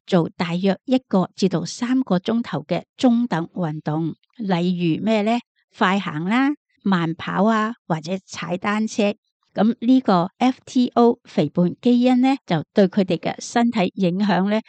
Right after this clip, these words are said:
就會減低四十個percent㗎喇。甚至乎有啲人長期習慣做運動嘅人，噉呢個基因呢，仲更加會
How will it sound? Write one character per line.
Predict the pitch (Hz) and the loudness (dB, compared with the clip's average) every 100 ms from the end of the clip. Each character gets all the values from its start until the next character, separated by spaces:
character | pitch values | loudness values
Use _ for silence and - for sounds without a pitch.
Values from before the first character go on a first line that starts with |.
| - _ | -14 _
就 | 202 175 170 | 2 2 4
會 | 185 185 - | 6 4 2
減 | 196 185 220 | -2 -2 0
低 | 240 247 254 262 277 - | 2 4 2 0 -4 -10
四 | - - 220 190 | -20 0 2 4
十 | 190 | 0
個 | 160 | -2
percent | 185 175 - 220 208 | -2 -2 -2 -2 -2
㗎 | 190 | -2
喇。 | 170 151 - _ _ _ | -4 -8 -14 _ _ _
甚 | - 277 262 | -6 -2 -2
至 | 294 | -2
乎 | 285 202 | 0 0
有 | - 202 | 2 0
啲 | 214 285 240 | 2 2 2
人 | 165 | 0
長 | - - 165 | -4 -2 -2
期 | 170 175 | -2 -4
習 | 170 185 - | -4 -8 -6
慣 | 208 196 - | -6 -6 -4
做 | 190 | -4
運 | 170 170 170 175 | -2 -4 -6 -4
動 | 185 180 | -4 -2
嘅 | 185 | -2
人， | 156 165 170 - _ _ _ _ - | -2 -4 -8 -14 _ _ _ _ -6
噉 | 190 | -4
呢 | - 233 | 0 0
個 | - 180 | 0 -4
基 | - 220 | -2 0
因 | 226 220 220 | 0 0 -2
呢， | 190 190 | -4 -2
仲 | 214 180 | -2 -2
更 | 180 196 | 0 -2
加 | 190 226 | 0 -2
會 | 208 185 185 | 0 2 2